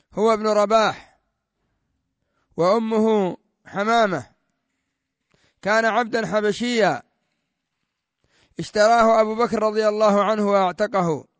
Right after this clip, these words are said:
بعد أن بلغ الأذى به مبلغاً عظيماً بسبب تعذيب قريش له.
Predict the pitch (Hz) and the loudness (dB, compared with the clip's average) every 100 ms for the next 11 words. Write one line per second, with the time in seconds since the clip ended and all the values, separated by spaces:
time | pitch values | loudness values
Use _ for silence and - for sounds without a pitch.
0 | _ _ _ _ _ _ _ _ _ _ | _ _ _ _ _ _ _ _ _ _
1 | _ _ 240 196 214 214 208 208 220 214 | _ _ -4 -2 0 -2 0 2 2 4
2 | 214 196 185 - 202 208 226 214 196 208 | 2 2 -2 -4 -4 -2 0 0 0 -2
3 | 196 208 208 202 202 180 196 226 202 170 | -2 -2 0 0 2 0 0 0 0 -2
4 | 123 - _ _ _ _ _ _ _ _ | -4 -16 _ _ _ _ _ _ _ _
5 | _ _ _ _ _ 170 180 226 220 202 | _ _ _ _ _ -6 -2 2 2 2
6 | 202 196 190 214 208 196 190 196 196 196 | 0 0 -2 -4 -4 -4 -2 -2 -2 -4
7 | 180 208 175 | 0 0 0